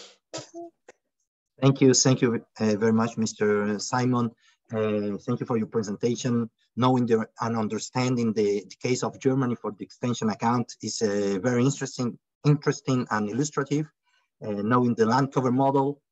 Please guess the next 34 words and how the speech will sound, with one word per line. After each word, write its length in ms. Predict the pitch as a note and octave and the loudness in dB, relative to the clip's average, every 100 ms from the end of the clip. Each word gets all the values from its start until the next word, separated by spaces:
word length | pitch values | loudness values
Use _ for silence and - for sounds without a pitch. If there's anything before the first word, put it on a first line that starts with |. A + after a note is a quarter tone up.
| _ | _
and 180 | G#2+ - | -14 -14
seeing 300 | _ D#3+ D#3+ | _ 0 2
all 140 | D3 | 2
the 120 | C#3+ C#3+ | 2 2
map 240 | C#3+ D3 | 0 -2
and 100 | C3 | -6
information, 640 | B2+ B2+ B2 C#3 C#3 C3+ C3 | -6 -2 0 0 -2 -6 -4
uh, 200 | A2+ G#2+ | -4 -4
was 240 | G#2+ A2+ | -4 -6
comforting. 600 | - A#2 - F2 - E2+ D#2+ | -4 -4 -4 -10 -12 -16 -10
Um, 840 | F#2+ F#2 F#2 F#2 F#2 F#2 F2+ F#2 - - _ - _ _ | -8 -6 -4 -2 -2 -2 -2 -4 -8 -18 _ -20 _ _
see 360 | - - - B2+ | -18 -8 -2 0
the 160 | B2 A#2 | 0 0
pre, 380 | - D3+ D#3 - | 6 6 6 2
pre-process 680 | D3+ C#3+ D#3+ D#3+ D#3 D#3+ - | 4 6 6 4 4 2 4
and 220 | C3 B2 | 0 0
classify 400 | C3 A#2+ - C3+ | 0 -2 2 4
and 160 | C3 B2 | 4 0
post-process, 920 | C3 B2+ - C3 C#3 C#3 C#3+ C#3 - | -2 -4 -8 -4 -4 -2 -2 -2 -4
uh, 440 | A#2+ A2 G#2+ G#2 G2+ - | -4 0 0 -2 -4 -6
is 180 | A2 - | -10 -2
very, 260 | C3 C3 B2+ A2 | 2 2 2 -4
very, 300 | C3+ B2+ B2 - _ _ - | -2 0 -2 -6 _ _ -14
uh, 80 | A#2 - | -14 -12
important 400 | A2+ B2+ B2 - | -6 -4 -4 0
to 100 | C3 | 2
us 300 | D3 F3 - | 4 2 0
and, 320 | A#2+ A2+ A2 | -2 0 0
uh, 300 | G#2+ G#2 G#2 - - | -2 -4 -8 -14 -8
to, 160 | A2 - - | -8 -8 -6
to, 300 | A2 G2+ G2+ _ - | -6 -6 -16 _ -6
to 60 | |
achieve 300 | G#2+ A#2+ G#2+ | -4 -4 -4
the, 140 | A2 | -2